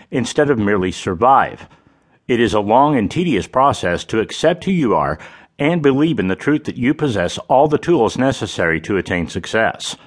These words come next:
However, by making a pledge to change the conception of yourself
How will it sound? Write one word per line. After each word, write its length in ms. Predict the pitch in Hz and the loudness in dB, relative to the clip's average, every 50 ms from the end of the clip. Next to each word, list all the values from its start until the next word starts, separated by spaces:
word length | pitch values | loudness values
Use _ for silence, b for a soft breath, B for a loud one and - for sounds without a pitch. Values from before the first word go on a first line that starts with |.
| b b b b b b b b b | b b b b b b b b b
However, 480 | - 165 190 208 220 190 - 67 - B B B B B | 2 2 4 4 4 2 0 -4 -8 B B B B B
by 140 | - 104 104 | 0 0 2
making 380 | 104 107 107 135 135 139 131 | 2 0 0 0 0 0 0
a 60 | 123 | 0
pledge 420 | 117 - - 160 139 110 90 - - | 0 0 2 2 2 2 -2 -4 -4
to 100 | - 123 | -4 -4
change 440 | 123 - - 151 160 180 175 127 - | -4 -2 -2 0 0 0 -2 -2 -2
the 100 | 160 - | -4 -2
conception 580 | - 143 139 - - 147 147 - - 165 165 | -2 -2 -4 -2 -2 -2 -2 -2 -2 0 0
of 100 | 156 147 | 0 0
yourself 540 | 160 156 131 - - 110 85 80 82 82 - | 0 -2 -2 -2 -2 0 0 0 0 -2 -6